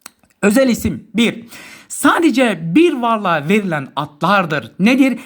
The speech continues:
D N A'sı olanlar, parmak izi olanlar. Ha, ben ne diyorum? Özel isim diyorum. İstanbul bir tanedir, tektir. Mustafa bir tanedir. Atatürk Lisesi bir tanedir.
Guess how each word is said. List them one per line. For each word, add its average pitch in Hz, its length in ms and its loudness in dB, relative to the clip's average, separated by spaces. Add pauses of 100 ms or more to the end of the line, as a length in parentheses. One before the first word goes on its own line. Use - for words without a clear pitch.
D 214 280 2
N 220 80 4
A'sı 208 440 0
olanlar, 196 640 -2
parmak 208 380 0 (140)
izi 196 220 2
olanlar. 196 720 0 (280)
Ha, 175 140 -6
ben 196 180 0
ne 196 140 2
diyorum? 247 460 4
Özel 175 260 0
isim 190 300 -6
diyorum. 170 280 -6 (200)
İstanbul 220 680 0
bir 202 180 -4
tanedir, 175 380 -6
tektir. 190 380 -8
Mustafa 170 560 -4
bir 214 160 2
tanedir. 185 460 -2
Atatürk 214 380 -4
Lisesi 202 400 -4
bir 247 100 4
tanedir. 226 500 0